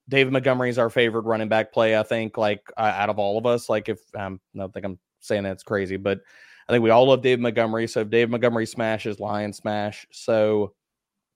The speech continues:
for me, it's the Lions are probably my favorite defense. And then I'm probably,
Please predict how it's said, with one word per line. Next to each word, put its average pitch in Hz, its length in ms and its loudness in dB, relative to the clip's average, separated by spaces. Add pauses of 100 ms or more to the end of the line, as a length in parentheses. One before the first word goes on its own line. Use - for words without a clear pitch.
(300)
for 143 120 2
me, 131 480 2 (680)
it's 123 380 0
the 131 120 2
Lions 135 480 4
are 135 60 -4
probably 143 220 4
my 131 140 2
favorite 139 480 0
defense. 131 960 -4 (100)
And 113 420 -4
then 160 640 2 (840)
I'm 147 200 2
probably, 175 1400 -2